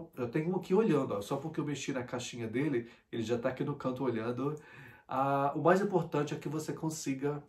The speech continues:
manter uma certa ordem na casa. Lembre-se, gente, isso é muito importante.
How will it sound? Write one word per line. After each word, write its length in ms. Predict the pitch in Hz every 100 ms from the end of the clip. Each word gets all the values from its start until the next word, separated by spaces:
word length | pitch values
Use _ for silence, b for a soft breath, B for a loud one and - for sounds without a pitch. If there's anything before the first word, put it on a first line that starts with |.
| -
manter 360 | 127 151 147 143
uma 160 | 147
certa 380 | 143 143 139 143
ordem 300 | 127 127 127
na 160 | 123 120
casa. 640 | 117 104 113 117 135 156 B B B -
Lembre-se, 600 | 135 147 143 160 156 160
gente, 400 | 143 147 147 165 127
isso 380 | 131 - 175 151
é 80 |
muito 380 | 123 123 165 170
importante. 680 | 170 170 - 117 107 107 -